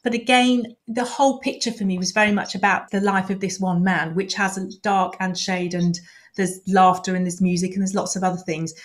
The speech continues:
But that section I, I knew obviously had to be really focused and really respectful.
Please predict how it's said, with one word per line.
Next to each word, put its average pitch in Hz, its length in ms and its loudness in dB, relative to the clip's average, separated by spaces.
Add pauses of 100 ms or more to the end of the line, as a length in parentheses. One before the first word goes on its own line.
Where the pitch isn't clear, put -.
(180)
But 214 120 0
that - 260 2
section - 380 -2
I, 180 180 -2 (120)
I 190 80 2
knew 185 340 2
obviously 185 380 -4
had 170 280 -6
to 180 80 -8
be 175 300 -2 (340)
really 190 320 2
focused 160 760 -4
and 170 280 -2 (100)
really 170 400 0
respectful. 165 840 -6